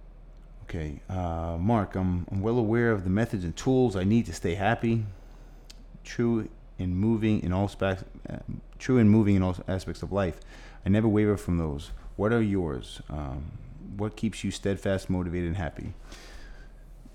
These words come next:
You know, I think motivation comes from within.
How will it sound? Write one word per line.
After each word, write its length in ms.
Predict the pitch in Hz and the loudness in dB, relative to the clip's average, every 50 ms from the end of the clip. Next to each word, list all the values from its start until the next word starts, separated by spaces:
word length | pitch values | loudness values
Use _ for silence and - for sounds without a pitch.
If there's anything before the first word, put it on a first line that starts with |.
| - - - - - - - - - - - - - - - - - - - - - - | -20 -20 -20 -20 -20 -20 -18 -18 -14 -10 -10 -10 -10 -10 -12 -14 -14 -14 -16 -14 -6 2
You 100 | - 117 | 4 6
know, 100 | 110 110 | 6 6
I 60 | 113 | 6
think 200 | - - 147 131 | 4 4 2 6
motivation 500 | 117 117 117 113 98 107 104 98 - 104 | 6 6 6 8 6 4 4 4 2 2
comes 220 | - - 104 101 - | 2 2 0 0 0
from 200 | - 95 92 87 | 0 -2 0 0
within. 520 | 90 - - 98 95 92 92 92 95 101 | -2 -2 -2 -2 0 0 0 0 -2 -4